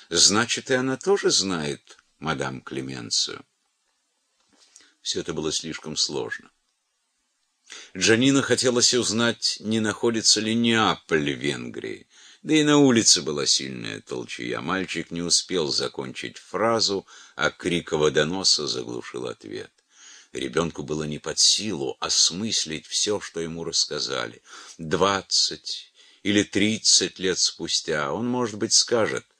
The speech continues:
«Мой отец говорил мне об этом как-то в Париже, когда мы шли по улице Тампль. Но я был тогда слишком мал.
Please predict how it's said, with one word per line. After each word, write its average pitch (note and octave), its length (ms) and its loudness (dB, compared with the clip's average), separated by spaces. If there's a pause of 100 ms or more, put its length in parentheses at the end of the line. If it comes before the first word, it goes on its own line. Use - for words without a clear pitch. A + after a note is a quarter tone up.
(500)
«Мой G#2 240 0
отец C3+ 320 6
говорил E3+ 420 4
мне D3 200 -2
об C#2+ 80 -4
этом C2 260 -6
как-то C#2 320 -4
в - 140 -16
Париже, C2+ 560 -2
когда C2+ 280 -6
мы C2+ 100 -8
шли C2+ 220 -6
по C2+ 140 -8
улице C2+ 520 -2
Тампль. A1+ 500 -8 (380)
Но - 120 -6
я A2 100 2
был G#2+ 200 4
тогда D#2+ 300 2
слишком C#2+ 520 -4
мал. A#1 440 -8